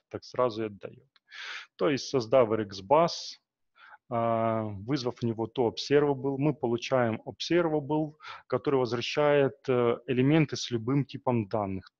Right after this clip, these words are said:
Any — это универсальный, э, тип данных, то есть, э, а, любой, э, а, тип данных имплементирует этот интерфейс. Int, string, любые объекты, все они any. И потом, а, в одном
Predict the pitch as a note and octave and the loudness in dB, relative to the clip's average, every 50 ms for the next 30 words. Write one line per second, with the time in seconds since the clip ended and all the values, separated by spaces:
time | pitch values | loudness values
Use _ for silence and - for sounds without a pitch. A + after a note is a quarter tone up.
0 | _ _ _ - D3 D#3+ D#3+ D3+ C#3+ - - C3+ B2+ - B2 A#2 A#2+ A#2 A#2 A2 | _ _ _ 2 4 4 4 2 0 0 0 -2 0 2 2 2 2 2 2 0
1 | A2+ - - - - D3 D#3 D#3 D3+ D3 C#3+ C3+ C3 B2 - - - - B2 A#2 | -2 -4 -6 -2 0 2 2 4 4 4 2 2 2 -2 -6 -10 -6 -4 -2 -2
2 | A2+ A2+ A2 A2 A2 G#2 - - - A2+ G#2+ B2 A#2+ A#2 A2 G#2 - - - B2 | -2 -2 -4 -4 -6 -8 -10 -14 -14 -4 0 2 2 2 2 0 -4 -8 -8 -8
3 | A#2 A2+ G#2+ - - - _ - - A2 A2 G#2+ G#2 - - - - - - - | -6 -6 -8 -8 -14 -18 _ -10 -8 -6 -6 -6 -6 -8 -12 -14 -16 -16 -16 -18
4 | - - A#2+ A2+ A2 A2 A2+ A2+ B2 B2 A#2 C3 C#3+ C#3 C3 B2+ - - C3 A#2+ | -10 -6 -4 -4 -2 -4 -2 -2 -2 -2 0 4 4 4 4 2 -2 -6 -4 -2
5 | A2+ A2+ A2+ A2+ A2 F#2 _ _ _ - - - - - - _ _ - A#2+ A2+ | -2 -2 -2 -4 -6 -8 _ _ _ -20 -20 -20 -20 -20 -20 _ _ -8 -8 -6
6 | A2 G#2+ - - C3 A#2 G#2+ D3 D3+ D3+ D3 C3+ C3 - - - - - - B2+ | -6 -6 -6 -8 -8 0 2 4 4 6 4 4 2 0 -6 -14 -14 -10 -10 -6
7 | - C3+ C3 B2+ B2+ B2 - - D#3 C3+ B2+ - B2+ A#2+ - G#2+ G#2+ - _ - | -4 0 2 2 2 2 2 0 0 0 0 -2 -2 -4 -4 -4 -4 -6 _ -14
8 | - - _ - - - B2 - - - A#2+ A2 G#2 - - - - _ _ - | -20 -20 _ -8 -8 -8 -8 -6 -4 -4 -2 -2 -2 -6 -10 -16 -20 _ _ -2
9 | E3 F#3 F3+ E3 D3 C3 - - - - - D3+ D3+ D3+ D3 C#3+ C3 A#2 - - | 2 4 6 6 4 2 -2 -8 -14 -10 -8 -4 -2 0 0 0 0 -2 -4 -10
10 | - - - - A#2+ A#2+ B2+ A#2+ B2+ B2+ B2 B2 A#2 B2+ D3+ E3 D#3 - - - | -14 -14 -12 -6 -4 -4 0 2 2 2 2 0 -2 0 0 0 0 0 -4 -6
11 | B2 A2 - - - C#3+ C#3+ C3 B2+ B2 A#2+ - - - A#2+ A2+ G#2+ G#2+ A#2 A2+ | -6 -6 -6 -4 0 2 4 4 4 2 0 -2 -4 -6 -4 -4 -4 -6 -8 -12
12 | G#2 _ _ - - - - - - - _ _ _ _ - F#3+ F#3+ - D3+ C#3 | -14 _ _ -20 -20 -18 -18 -18 -20 -20 _ _ _ _ -6 -6 0 0 0 0
13 | - D#3+ D#3+ D3+ D3 C3+ C3 B2 - - - C3+ A#2+ A#2+ A#2+ A#2+ A#2 - C3+ C3 | 4 4 4 4 4 4 0 -2 -8 -6 -2 0 2 2 2 2 2 2 0 2
14 | C#3 D3 C#3+ C#3+ C3 A#2 G2+ - | 2 2 2 2 2 0 -4 -10